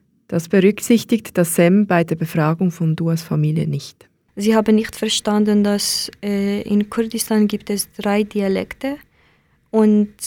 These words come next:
Speaker 2: war es ganz schwierig, andere Dialekte zu verstehen. Und sie haben Dialekte von Türkei genommen und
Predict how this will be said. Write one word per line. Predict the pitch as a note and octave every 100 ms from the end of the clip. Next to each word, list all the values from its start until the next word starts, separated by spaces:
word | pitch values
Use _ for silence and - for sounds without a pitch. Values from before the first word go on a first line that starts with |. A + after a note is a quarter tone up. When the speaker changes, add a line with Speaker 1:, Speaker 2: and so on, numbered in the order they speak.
| -
Speaker 2:
war | G#3 G#3
es | - - -
ganz | G3+ G#3 -
schwierig, | G3 G3 G3+ A#3 - _ - - - -
andere | G#3 G#3+ A3+ A3
Dialekte | A#3+ A3+ A#3 - B3
zu | -
verstehen. | A#3 A#3+ - A#3+ A#3+ A#3
Und | G#3 G#3
sie | G#3
haben | G#3 G3+
Dialekte | G3+ G3+ G3+ - G#3
von | - G3+
Türkei | G3 - - A#3 C4 C4 B3+ -
genommen | A#3 A#3 A#3 A#3 A3+
und | G3+ G3+ G#3 -